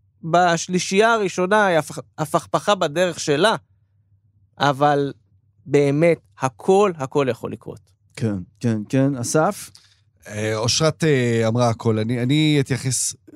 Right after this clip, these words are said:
Speaker 3: באמת ב-, בקטן, אה, רק ב-, בראייה הזאת של כדורגל, אה, אין, אין הרבה דברים יותר נבזיים מללכת ולשרוף מועדון. הרי העניין של רוח הספורט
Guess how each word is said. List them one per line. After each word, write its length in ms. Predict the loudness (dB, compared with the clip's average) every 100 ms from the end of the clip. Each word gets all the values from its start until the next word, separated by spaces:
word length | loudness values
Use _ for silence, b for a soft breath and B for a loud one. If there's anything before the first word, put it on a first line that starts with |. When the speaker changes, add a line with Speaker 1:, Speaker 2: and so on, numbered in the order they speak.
| _ _ _
Speaker 3:
באמת 360 | -2 0 0 -2
ב-, 120 | -6 -6 -12 _
בקטן, 720 | -4 -4 -2 -4 0 0 0 -8 _ _ _ _ _ _ _
אה, 200 | -6 -2 0
רק 180 | -2 -2
ב-, 360 | -2 -2 -2 -4
בראייה 680 | -4 -4 -4 -4 -2 0 0
הזאת 180 | -2 -6
של 160 | -8
כדורגל, 680 | -8 -6 -2 -4 -2 -4 -4 -12 _ _ _ _ _ -10
אה, 280 | -6 -4 -6 -10 _ _
אין, 280 | -2 -2 -2 -8 _ -4
אין 140 | -2
הרבה 180 | 0 0
דברים 220 | 0 -2
יותר 280 | -2 -2 0
נבזיים 760 | 0 -2 -4 -2 -2 -2 -4 -8 _
מללכת 440 | -4 -2 -2 -4 -6
ולשרוף 540 | -6 -4 -4 -6 -6
מועדון. 600 | -2 -2 0 0 0 -2 -8 _ _ _ _ _ _ _
הרי 140 | -6 -2 -2 -2 -8 _
העניין 280 | -6 -4 -4
של 180 | -2 -4
רוח 360 | 0 0 -2 -4
הספורט 640 | -8 -4 -2 -2 -6 -18